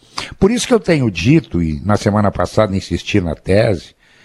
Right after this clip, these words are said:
que a Libertadores pro Internacional não é o melhor prêmio. Não é. O Inter vai ser só participante.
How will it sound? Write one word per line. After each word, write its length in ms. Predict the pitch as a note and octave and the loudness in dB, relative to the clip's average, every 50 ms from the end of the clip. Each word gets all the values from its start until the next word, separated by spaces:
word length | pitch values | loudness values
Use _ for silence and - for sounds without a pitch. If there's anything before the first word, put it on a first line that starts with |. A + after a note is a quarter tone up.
| _ _ _ _ _ | _ _ _ _ _
que 100 | - B2+ | 0 0
a 60 | B2+ | 0
Libertadores 720 | B2 B2+ A#2+ E3+ F#3 F#3 - - E3+ B2+ G#2+ G#2+ G2+ F#2 E2 | 0 0 0 0 -2 -2 0 -2 -2 0 2 2 2 0 -2
pro 100 | - F#2+ | -4 -4
Internacional 680 | F#2 F2 F#2+ F2 F2 F2+ E2+ - - D#2+ F2 G2+ A2+ A#2 | -4 0 0 0 0 -2 -4 -4 -4 -2 0 0 0 0
não 200 | B2+ C#3 C3 B2+ | 0 0 0 0
é 60 | C#3 | 0
o 80 | C3+ | 0
melhor 320 | A#2 G2 F2+ E2+ E2+ E2+ D#2+ | 0 -2 -2 -2 -2 -4 -6
prêmio. 400 | - - D#2 D2+ B1+ A#1 - - _ _ _ _ _ _ _ _ _ _ _ _ _ _ _ _ _ _ - | -6 -6 -6 -6 -6 -8 -14 -20 _ _ _ _ _ _ _ _ _ _ _ _ _ _ _ _ _ _ 0
Não 160 | F#3 F3 C#3 | 2 2 2
é. 160 | C3 C3+ - | 2 0 -2
O 100 | A2 G2+ | 0 0
Inter 240 | A2 A2+ - D#3 C#3 | 0 2 0 0 0
vai 160 | C3 C#3+ C3 | 2 0 0
ser 180 | - - E3+ D3+ | 0 0 -2 -2
só 200 | - - F#3+ F#3+ | 0 0 -2 0
participante. 880 | - G3 F3+ - - - D#3+ - D#3+ E3+ F3+ F#3 C#3+ - - - B2 | 0 0 -2 -2 -2 -4 -2 0 2 2 2 0 -2 -4 -8 -14 -16